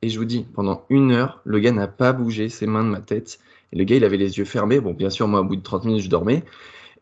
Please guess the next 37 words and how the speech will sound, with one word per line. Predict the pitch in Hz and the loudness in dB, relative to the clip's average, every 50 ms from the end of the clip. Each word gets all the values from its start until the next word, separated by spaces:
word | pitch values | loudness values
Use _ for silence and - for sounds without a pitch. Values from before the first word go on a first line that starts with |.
| _ _ | _ _
Et, | 120 120 117 110 | 4 6 6 6
euh, | 104 98 90 90 95 95 - - _ | 6 6 4 2 0 -2 -4 -4 _
et | 107 | -8
ça | 110 - 113 | -4 -4 -2
m'a | 107 110 113 | 0 0 0
rien | 120 120 104 110 | 0 -2 -2 -2
fait, | 110 - 113 117 | -2 -2 0 0
euh, | 110 98 92 90 92 90 | 0 0 0 -2 -4 -4
lors | - 110 | -4 -2
de | 107 104 | -2 -2
la | 92 | -2
première | - - 110 110 113 | -2 -2 -4 -4 -4
séance. | 113 - 90 - - - - _ _ _ _ _ _ | -4 -8 -10 -10 -10 -16 -20 _ _ _ _ _ _
Bon. | 98 - - - _ _ _ _ _ _ _ _ _ _ _ - | -8 -8 -8 -8 _ _ _ _ _ _ _ _ _ _ _ -6
Le | 98 | 0
gars, | 98 123 | 2 2
il | 120 104 | 2 2
me | 90 | 0
dit, « | 90 101 113 | 0 -2 0
Bon, | 104 101 | 0 0
bah, | 87 90 92 | 2 2 2
vous | 90 104 110 | 2 2 2
me | 110 101 | 2 2
rappelez | 95 95 92 - 110 113 123 135 | 2 2 0 0 2 2 2 2
si | 131 - | 0 -2
vous | 107 101 | 0 0
avez | 98 95 | 0 0
besoin, | 85 82 87 90 107 107 117 | 0 -4 -4 -2 0 0 2
mais | 117 110 104 | 2 2 0
normalement, | 101 95 98 101 101 110 120 | 0 0 0 0 0 -2 -2
cette | 123 120 - 90 87 - | -2 -4 -6 -8 -8 -8
seule | - - 127 117 | -2 -2 -2 -2
séance, | 113 - - 92 101 113 113 | 0 -4 -4 -2 -2 -4 -6
ça | - 101 | -6 -8
vous | 92 90 92 95 | -6 -6 -2 -2
a | 107 | -2
suffi. » | 110 - - - 101 - - - - | -2 -2 -8 -14 -14 -14 -14 -16 -18